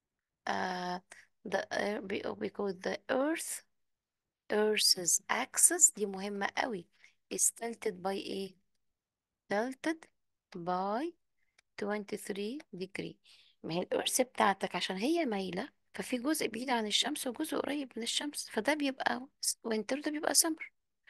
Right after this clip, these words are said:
طب لو كانت الأرض كده و-، والأرث كده وهي مظبوطة بالظبط، والله اللي هنا هيبقى زي هنا، بتريسيف نفس ال amount of light في كل سايد، لكن هنا لأ، في جزء بعيد فبيرسيف less amount، هنا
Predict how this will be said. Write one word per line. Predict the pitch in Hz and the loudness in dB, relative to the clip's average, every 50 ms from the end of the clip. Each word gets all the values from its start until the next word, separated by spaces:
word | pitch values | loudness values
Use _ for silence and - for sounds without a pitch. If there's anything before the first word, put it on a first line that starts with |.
| - - - - - | -10 -10 -10 -6 -4
طب | - 208 | 0 2
لو | 226 233 | 2 4
كانت | 220 - 381 381 - | 4 4 2 2 0
الأرض | - - - 277 285 233 220 | -2 -2 -2 -2 -2 -4 -4
كده | - - 262 254 - 277 269 _ _ _ _ _ _ - | -4 -4 -4 -4 -4 -6 -10 _ _ _ _ _ _ -8
و-، | 208 196 - - 208 | -6 -6 -6 -4 -4
والأرث | 214 220 - - - 254 - - | -4 -2 0 0 0 0 -2 -4
كده | 277 220 - 240 247 240 | -4 -4 -4 -2 -2 0
وهي | 220 226 254 240 | 0 0 0 0
مظبوطة | 226 220 208 202 202 214 240 - 208 185 | 0 0 0 -2 -2 -4 -6 -6 -6 -8
بالظبط، | 190 190 - - 180 - - - - - - - - - _ - | -4 -4 -4 -4 -6 -10 -16 -18 -14 -12 -12 -12 -14 -8 _ -2
والله | 208 220 285 302 | 2 4 4 4
اللي | 285 240 233 277 | 4 4 2 2
هنا | 294 277 254 | 2 0 0
هيبقى | 226 208 - 185 | -2 -4 -4 -2
زي | 190 214 208 196 | -2 -2 -2 -2
هنا، | 180 185 180 175 190 | -4 -4 -4 -6 -8
بتريسيف | 202 190 - - 214 214 - - 294 262 - | -8 -8 -8 -6 -2 -2 -2 -2 -2 -2 -2
نفس | 277 - - - | -2 0 0 -2
ال | - | -2
amount | 196 202 220 269 262 - - | -2 -2 -2 -2 -2 -4 -6
of | - | -2
light | - 262 254 - | 0 0 0 -2
في | - - | -2 -2
كل | - 220 220 220 | 0 0 0 0
سايد، | - - 196 185 185 - - - - - - - - _ - | 0 -2 -4 -6 -10 -12 -18 -20 -18 -16 -16 -16 -12 _ -8
لكن | - - 220 | -4 -2 -2
هنا | 202 190 226 240 247 254 | 0 0 0 0 0 0
لأ، | 247 254 - - | 0 -2 -2 -2
في | - - 226 | -4 -6 -4
جزء | 208 220 233 214 - - | -2 -2 -2 -2 -2 -2
بعيد | 190 196 196 226 302 339 - | -2 0 0 0 0 -2 -4
فبيرسيف | - 220 190 202 190 - - 220 202 202 | -6 -4 -2 -2 0 0 0 -2 -2 -2
less | 214 202 - - | -4 -4 -4 -6
amount، | - 202 202 226 320 370 - - 247 | -8 -6 -4 -4 -6 -6 -8 -8 -6
هنا | 226 220 226 | -6 -6 -6